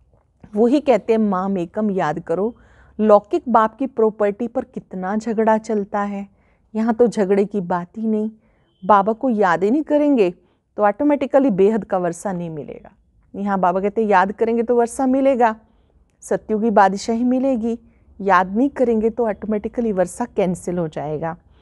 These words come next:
बाबा कहते अपने को आत्मा समझो, इस रथ को भी कहते तुम अपने को आत्मा समझ मुझे याद करो तो विश्व की बादशाही मिलेगी। ब्रह्मा बाबा को भी शिव बाबा क्या कहते हैं, अपने को आत्मा समझ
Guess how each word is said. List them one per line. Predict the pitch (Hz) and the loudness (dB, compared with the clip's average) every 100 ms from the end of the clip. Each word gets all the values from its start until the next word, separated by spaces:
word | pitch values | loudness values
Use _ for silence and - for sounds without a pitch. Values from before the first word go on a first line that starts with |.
| _ _ - | _ _ -4
बाबा | 190 185 | 2 2
कहते | 190 247 285 | 2 0 -2
अपने | 269 269 | 2 0
को | 269 | 6
आत्मा | 247 175 - 226 247 | 4 4 -4 -6 -6
समझो, | - 165 156 233 285 _ _ _ _ - | -8 -10 -12 -14 -16 _ _ _ _ -6
इस | 320 - | -6 0
रथ | 262 247 - | 2 2 -2
को | - 277 | -2 0
भी | 277 | 0
कहते | 233 170 156 185 240 - _ _ _ | 0 -4 -4 -4 -6 -8 _ _ _
तुम | 262 240 | 0 2
अपने | 208 277 294 | 2 0 0
को | 285 | 4
आत्मा | 220 202 - 208 | 4 2 -6 -6
समझ | 202 - 214 220 254 - | -6 -8 -4 -4 -4 -4
मुझे | 220 190 190 | -4 -2 -2
याद | 175 170 175 190 | -2 -2 -2 -2
करो | - 170 160 170 _ _ - _ _ 233 | -2 -2 -4 -6 _ _ -20 _ _ 2
तो | 196 | 4
विश्व | 196 - - 175 | 0 -6 -10 -8
की | 208 208 | -6 -6
बादशाही | 165 165 160 180 - 175 185 185 | -4 -6 -6 -10 -10 -10 -6 -6
मिलेगी। | 151 143 - - _ _ _ _ 175 | -4 -6 -8 -12 _ _ _ _ -6
ब्रह्मा | 175 180 202 226 | -2 0 0 0
बाबा | 185 170 202 | -2 -2 -2
को | - | 0
भी | 262 269 | 0 0
शिव | - 220 | 0 2
बाबा | 202 202 | 2 2
क्या | 208 220 | -2 -6
कहते | 214 208 208 214 | -6 -8 -4 -6
हैं, | 285 _ _ _ _ _ _ 202 | -6 _ _ _ _ _ _ -12
अपने | - 202 | -6 -6
को | 190 196 | 0 2
आत्मा | 180 - 180 175 | 2 -2 -10 -10
समझ | - 208 240 | -8 -6 -6